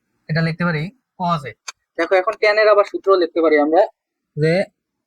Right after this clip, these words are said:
sin A by cos A into cos A, তাহলে এই cos A, cos A কেটে যায়, কারণ কি এর নিচে কিছু নাই, মানে কি ওয়ান আছে, তার মানে বিষয়টা A by B গুণ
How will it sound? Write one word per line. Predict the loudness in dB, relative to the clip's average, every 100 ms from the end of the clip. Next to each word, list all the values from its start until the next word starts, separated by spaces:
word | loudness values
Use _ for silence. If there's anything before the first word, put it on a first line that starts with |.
| _ _
sin | -12 -8 -6 -6 -8 -12 _ _
A | 0 2 2 0 0
by | 0 2 0 -4 -12 _ _ _ _ _ _ _ _ _
cos | -4 -2 -2 -4 -6 -4
A | -4 -8 -12 -2
into | 0 0 2 4 4 0 _ _ _ _ _ -2
cos | -2 2 0 -2 _
A, | 0 0 -4 _ -20 _
তাহলে | -4 0 -2
এই |
cos | 0 0 2
A, | -2
cos | 0 0 -2
A | -4
কেটে | -4 -2 -2
যায়, | -4 -6 _ _ _ _ -4
কারণ | -4 -4
কি | -6
এর | -4
নিচে | -2 -2
কিছু | -2 -4 -2
নাই, | 0
মানে | 0 0
কি | 0
ওয়ান | 0 0 0
আছে, | -4 -6 -14 -18 -10
তার | -2
মানে | 0 0 -2 -14 _ _ _ _ _
বিষয়টা | -10 -6 -2 -2 -4 _ _ 2
A | 6 6 6 2 _ _ _ _ _
by | -8 -2 0 0 -4
B | -6 -6 -8
গুণ | -8 -6